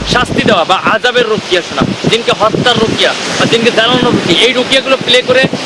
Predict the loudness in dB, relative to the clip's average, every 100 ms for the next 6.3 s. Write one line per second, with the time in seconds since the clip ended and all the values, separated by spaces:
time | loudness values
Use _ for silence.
0 | -4 0 2 2 0 2 2 2 2 2
1 | 0 0 -2 -2 -4 0 0 0 -2 0
2 | 0 2 -2 -2 -2 0 0 0 -2 0
3 | 0 0 0 0 0 0 -2 -2 -2 0
4 | -2 0 2 2 2 0 -4 -4 0 2
5 | 2 2 0 -4 -6 -8 -6 -4 0 2
6 | 2 2